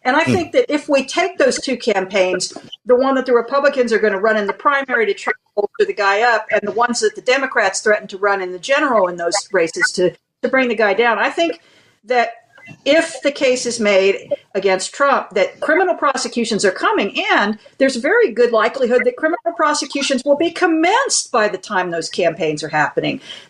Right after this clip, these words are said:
Speaker 1: That's a big risk. If you're gonna be running and you're tied to a guy who is actually being criminally prosecuted, I think the Dems have the better end of that.
Speaker 2: I agree with you.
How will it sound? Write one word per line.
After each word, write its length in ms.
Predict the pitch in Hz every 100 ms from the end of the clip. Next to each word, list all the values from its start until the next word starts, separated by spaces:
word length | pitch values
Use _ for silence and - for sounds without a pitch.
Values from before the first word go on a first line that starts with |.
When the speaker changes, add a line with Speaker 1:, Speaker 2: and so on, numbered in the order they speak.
| -
Speaker 1:
That's 300 | 247 554 466
a 60 | 440 - -
big 280 | 302 403 359
risk. 540 | 403 440 - - - - -
If 180 | 247 240
you're 160 | 339 440
gonna 220 | 466 453
be 140 | 403
running 480 | 339 359 381 269 226
and 160 | 226 247
you're 120 | 381
tied 360 | - 269 277
to 120 | 285 262
a 100 | 233
guy 220 | 233 220
who 80 | 214
is 120 | 190
actually 400 | 202 247 - 294
being 220 | 240 247 240
criminally 420 | 240 233 233 214
prosecuted, 640 | 226 226 226 - 247 240
I 100 | 302
think 180 | 403 349
the 80 | -
Dems 280 | 180 175 -
have 140 | 131
the 40 | -
better 240 | 80 -
end 140 | 76 -
of 60 |
that. 120 | - - _ - - _ - - -
Speaker 2:
I 80 | -
agree 160 | 101 107
with 160 | 107 95
you. 160 | 80